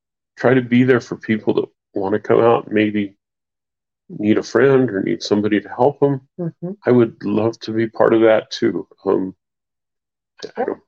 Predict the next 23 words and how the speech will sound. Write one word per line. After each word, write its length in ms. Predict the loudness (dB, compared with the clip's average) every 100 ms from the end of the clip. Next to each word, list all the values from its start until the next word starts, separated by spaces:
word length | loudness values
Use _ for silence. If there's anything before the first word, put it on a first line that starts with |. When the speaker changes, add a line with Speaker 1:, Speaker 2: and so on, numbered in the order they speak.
| -8
Speaker 1:
I 60 |
don't 120 | -4
know 120 | -4 -2
how 140 | -2
that 120 | -2 0
works, 360 | 0 -2 -10 -12
but, 120 | -12 _ _ _ _ _ _
um, 300 | -10 -10 -10 _ -4
Speaker 2:
I 40 |
mean, 220 | 0 0 0
there's 300 | -2 -4 -10 _
organizations 840 | -2 -2 0 -2 0 -4 -4 -4 -2
out 200 | -2 -2
there 200 | -8 -10
that 80 | -2
Speaker 1:
Sure. 160 | 0 0
Speaker 2:
you 60 |
can 200 | -2 -2
volunteer 680 | 0 2 0 -4 -4 -4 -4
for, 360 | -2 0 0 -4 -6
and, 280 | -8 -10 -16 _ _ _ -6
like, 180 | -4 -2 0
they'll, 260 | 2 0